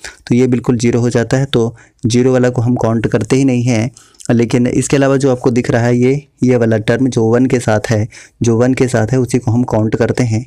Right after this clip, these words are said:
ठीक है। तो चलिए अब इसको हम करते हैं कि बनाते हैं, कैसे बनेगा। तो देखिए ध्यान दीजिएगा इसमें क्या होगा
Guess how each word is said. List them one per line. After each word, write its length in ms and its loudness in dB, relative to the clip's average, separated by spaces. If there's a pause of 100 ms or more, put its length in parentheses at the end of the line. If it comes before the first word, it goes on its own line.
(140)
ठीक 160 0
है। 160 -2 (420)
तो 80 2
चलिए 280 0
अब 180 -2
इसको 180 -2
हम 140 0
करते 300 -2
हैं 100 0
कि 120 0
बनाते 340 0
हैं, 100 -2
कैसे 280 -2
बनेगा। 340 -2 (420)
तो 80 0
देखिए 220 0
ध्यान 220 2
दीजिएगा 320 2
इसमें 260 0
क्या 140 0
होगा 340 -2